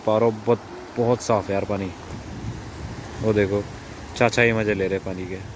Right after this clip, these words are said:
तो गाइस, जब भी आप इस रास्ते से आ रहे होंगे, इस रास्ते से आने के बाद ये लाल पुल आएगा, इसका नाम ही लाल पुल है। तो यहाँ से अंदर होने के बाद आपको सीधा left लेना है और इस तरफ जाना है, देहरादून Defense Academy की तरफ।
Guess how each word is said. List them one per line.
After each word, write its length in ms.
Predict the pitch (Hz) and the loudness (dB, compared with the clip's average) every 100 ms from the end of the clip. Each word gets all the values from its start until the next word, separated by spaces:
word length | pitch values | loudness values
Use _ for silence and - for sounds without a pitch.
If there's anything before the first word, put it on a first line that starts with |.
| - - - - - - - - - - | -14 -16 -16 -14 -14 -12 -12 -14 -14 -10
तो 60 | 135 | -2
गाइस, 200 | 165 151 | 0 0
जब 160 | 156 | -4
भी 160 | 151 175 | -2 0
आप 120 | 175 - | 0 -2
इस 120 | 160 170 | -4 -2
रास्ते 280 | 160 - | -2 -2
से 100 | 151 | 4
आ 80 | 156 | 6
रहे 100 | 151 | 6
होंगे, 220 | 151 147 170 | 4 2 0
इस 240 | 160 - | -2 -6
रास्ते 140 | 135 | -8
से 80 | 151 | 0
आने 180 | 156 151 | 0 0
के 60 | 147 | 0
बाद 120 | 147 | 2
ये 80 | 151 | 6
लाल 200 | 143 135 | 6 4
पुल 160 | 147 | 4
आएगा, 160 | 135 143 | 4 2
इसका 180 | - 147 | 0 0
नाम 140 | 135 | 2
ही 60 | 135 | 2
लाल 120 | 123 | 2
पुल 160 | 127 | 0
है। 40 | 160 - - - | -2 -4 -20 -4
तो 60 | 143 | 0
यहाँ 80 | 147 | 2
से 120 | 165 | 2
अंदर 280 | 151 143 147 | 2 4 4
होने 160 | 143 | 4
के 60 | 135 | 4
बाद 160 | 143 143 | 6 6
आपको 240 | 139 151 | 4 0
सीधा 180 | 143 143 | 0 2
left 280 | 139 127 127 | 4 2 2
लेना 180 | 127 | 0
है 60 | 143 | 0
और 220 | 127 139 139 139 | 2 2 0 -6
इस 160 | - | -2
तरफ 160 | 135 123 | 2 4
जाना 200 | 123 131 | 4 4
है, 60 | |
देहरादून 340 | 120 117 113 120 | 2 2 2 0
Defense 300 | 113 113 107 | 0 0 0
Academy 320 | 110 107 104 | 0 0 0
की 80 | 101 | -2
तरफ। 240 | 95 92 | -4 -6